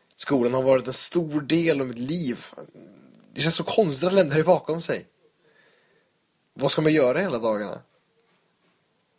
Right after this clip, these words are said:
Förut var det bara att vakna, veta precis vad man ska göra, gå hem, läxor, sova och göra om. Nu så finns det inga gränser.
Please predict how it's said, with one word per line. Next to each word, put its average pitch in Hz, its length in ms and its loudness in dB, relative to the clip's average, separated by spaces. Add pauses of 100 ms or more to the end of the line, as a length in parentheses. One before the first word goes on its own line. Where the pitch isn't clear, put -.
(720)
Förut 160 480 2
var 160 80 6
det 151 80 4
bara 135 200 6
att 120 120 -2
vakna, 131 800 0
veta 131 240 0
precis 147 440 -2
vad 139 100 0
man 135 100 2
ska - 120 -4
göra, 139 420 0
gå 131 120 0
hem, 139 360 0
läxor, 135 520 -2
sova 131 600 -2 (720)
och - 200 -6
göra 131 180 4
om. 131 120 -2 (2000)
Nu 151 280 0
så 123 140 -6
finns 120 180 -6
det - 100 -10 (200)
inga 123 420 -6
gränser. - 520 -8